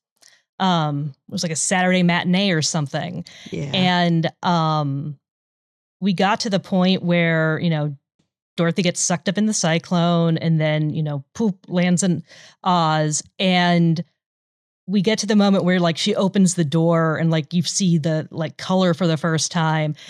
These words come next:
Speaker 1: And I leaned
Speaker 2: I
Speaker 1: over
Speaker 2: think
Speaker 1: to
Speaker 2: this part
Speaker 1: Kristen.
Speaker 2: needs to be from my, my perspective, which is that
Speaker 1: Okay.
Speaker 2: I'm w-, sitting here watching this movie that my friend dragged to me to at, like, eleven o'clock in the morning on a Saturday.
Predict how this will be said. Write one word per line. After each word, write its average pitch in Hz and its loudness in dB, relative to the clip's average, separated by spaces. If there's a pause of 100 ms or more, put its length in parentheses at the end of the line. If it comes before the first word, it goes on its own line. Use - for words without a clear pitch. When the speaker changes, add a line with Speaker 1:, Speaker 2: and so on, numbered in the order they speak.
(120)
Speaker 1:
And 196 0
I 190 4
leaned 202 4
Speaker 2:
I 277 2
Speaker 1:
over 233 4
Speaker 2:
think 220 2
Speaker 1:
to 214 4
Speaker 2:
this 226 0
part 185 2
Speaker 1:
Kristen. 190 2
Speaker 2:
needs 185 2
to 185 -4
be 170 2
from 160 2
my, 165 0
my 160 0
perspective, 143 -4
which 165 0
is 170 -2
that 175 2
Speaker 1:
Okay. 190 2
Speaker 2:
I'm 220 0
w-, 175 0
sitting 208 0
here 147 0
watching 156 -2
this 175 -2
movie 160 0
that 143 -2
my 139 -2
friend 160 -2
dragged 151 -2
to 151 -2
me 147 -2
to 131 -4
at, 104 -6
like, 139 -4
eleven 139 -4
o'clock 143 -4
in 139 -4
the 143 -2
morning 139 -4
on 131 -6
a 135 -6
Saturday. 135 -4